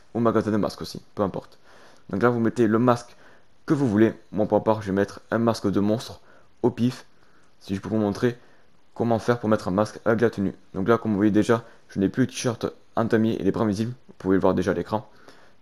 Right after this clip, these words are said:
Donc moi, pour ma part, je mets ce masque-là. Vous prenez le masque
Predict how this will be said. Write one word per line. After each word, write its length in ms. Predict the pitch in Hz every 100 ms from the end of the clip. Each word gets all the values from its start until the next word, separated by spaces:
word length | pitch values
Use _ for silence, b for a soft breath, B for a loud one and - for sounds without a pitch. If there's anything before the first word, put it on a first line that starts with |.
| - - - -
Donc 120 | - 92
moi, 100 | 110
pour 100 | 110
ma 40 |
part, 220 | 117 110
je 80 | 113
mets 60 | 98
ce 120 | 104
masque-là. 520 | 98 - 92 101 110 B B B B - - - - - -
Vous 100 | 98
prenez 340 | 127 120 127
le 100 | -
masque 280 | 107 127 -